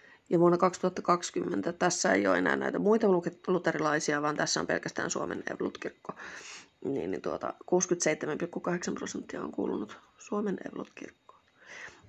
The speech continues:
Mut tässä toki näkyy siis isona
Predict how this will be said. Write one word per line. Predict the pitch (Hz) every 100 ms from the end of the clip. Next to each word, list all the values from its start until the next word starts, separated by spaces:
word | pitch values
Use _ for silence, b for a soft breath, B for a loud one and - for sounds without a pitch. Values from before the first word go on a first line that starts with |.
| -
Mut | - 170 175
tässä | 180 202 220
toki | 202 185 165
näkyy | 165 170 160 156
siis | 151 147 - - - _ _ _ _ _ _ _ _ _ _ _ _ _ _ _ _ _ _ _ -
isona | 147 156 151 147 143